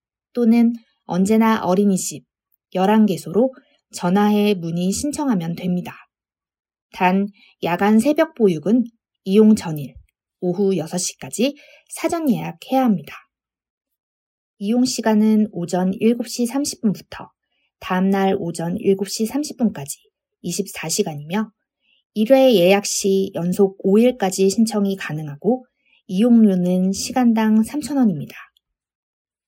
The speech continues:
보호자, 신청인은 신분증, 영유아와의 관계를 확인할 수 있는 주민등록 등본 또는 가족관계 증명서, 외국인의 경우 외국인 등록사실 증명서를 지참하고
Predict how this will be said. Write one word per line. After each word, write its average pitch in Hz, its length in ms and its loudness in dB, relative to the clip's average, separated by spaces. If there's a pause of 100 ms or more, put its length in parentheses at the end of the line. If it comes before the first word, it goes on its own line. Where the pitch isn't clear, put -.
(540)
보호자, 226 420 -4 (160)
신청인은 233 800 -2
신분증, 277 720 -6 (440)
영유아와의 196 1000 2
관계를 208 640 0
확인할 285 400 -4
수 208 160 -8
있는 170 240 -4
주민등록 190 640 -2
등본 147 440 -4 (640)
또는 208 360 0 (380)
가족관계 185 600 -6
증명서, 180 520 -4 (800)
외국인의 175 540 -8
경우 175 400 -4 (400)
외국인 247 440 2
등록사실 226 680 0
증명서를 185 720 -4
지참하고 170 840 -6